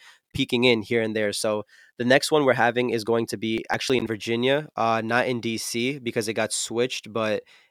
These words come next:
uh, yeah, Manassas, Virginia. And my basically dream for this U V R thing is,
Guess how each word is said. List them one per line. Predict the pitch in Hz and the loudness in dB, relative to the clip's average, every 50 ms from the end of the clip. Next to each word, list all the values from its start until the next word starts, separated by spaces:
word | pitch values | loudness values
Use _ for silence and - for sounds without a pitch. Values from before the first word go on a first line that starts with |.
| _ _ | _ _
uh, | - 110 110 110 110 107 | -2 0 0 2 2 4
yeah, | 127 160 156 | 4 6 6
Manassas, | 131 113 113 117 123 131 - 147 123 | 4 4 4 4 2 2 2 -2 -4
Virginia. | - 120 117 104 120 127 131 131 123 | -4 -4 -2 0 0 2 4 4 4
And | 120 117 120 - | 4 2 0 -4
my | - 120 117 123 135 151 147 123 - - _ _ _ _ _ _ _ | -2 2 4 4 4 4 2 0 -6 -16 _ _ _ _ _ _ _
basically | - 143 143 - - - 139 120 104 | 0 0 0 0 -2 -2 -4 -4 -4
dream | 98 92 - - 107 107 110 117 131 139 151 | -6 -10 -12 -8 -6 -2 -2 0 0 -2 -2
for | - 147 | -2 -2
this | 135 143 135 - | 0 0 0 0
U | 139 139 | 0 0
V | 131 143 | 2 2
R | 143 143 | 2 2
thing | 143 - - 156 156 156 | 2 2 0 0 0 -2
is, | - - 127 123 123 123 120 110 101 | -2 -2 0 2 2 2 0 -2 -4